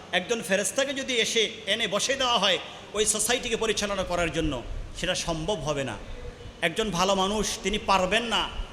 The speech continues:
ওই সোসাইটিকে দিনের পর দিন, দিনের পর দিন যেটা কর্দমাক্ত হয়ে গেছে এটাকে ঠিক করতে। আগে প্রত্যেকটি ব্যক্তিকে ঠিক করতে হবে। ব্যক্তি যখন ঠিক হয়ে যাবে, তখন সমাজ ঠিক হয়ে যাবে, সমাজ যখন ঠিক হয়ে যাবে, একটা রাষ্ট্র ঠিক হয়ে যাবে।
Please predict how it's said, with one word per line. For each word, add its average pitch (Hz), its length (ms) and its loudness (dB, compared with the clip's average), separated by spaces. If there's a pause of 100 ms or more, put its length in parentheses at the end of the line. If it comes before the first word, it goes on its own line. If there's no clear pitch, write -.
(100)
ওই 190 120 2
সোসাইটিকে 247 680 2 (360)
দিনের 254 260 4
পর 220 200 0
দিন, 220 220 -2
দিনের 262 260 4
পর 240 200 2
দিন 214 200 0
যেটা 220 180 2
কর্দমাক্ত 226 520 0
হয়ে 254 240 6
গেছে 202 300 2
এটাকে 196 220 -2
ঠিক 269 240 -4
করতে। 180 300 -2 (360)
আগে 185 220 4
প্রত্যেকটি 220 480 -2
ব্যক্তিকে 175 380 0
ঠিক - 160 -2
করতে 185 240 0
হবে। 151 220 0 (360)
ব্যক্তি 190 320 0
যখন 190 340 0
ঠিক 254 200 0
হয়ে 196 200 2
যাবে, 165 260 4 (260)
তখন 190 240 -2
সমাজ 208 440 0
ঠিক 208 100 -2
হয়ে 185 200 4
যাবে, 160 240 2 (240)
সমাজ 233 340 2
যখন 220 240 -2
ঠিক 214 200 -2
হয়ে 196 160 2
যাবে, 170 280 4 (400)
একটা 175 220 2
রাষ্ট্র 185 300 4
ঠিক 208 200 0
হয়ে 208 180 6
যাবে। 160 260 4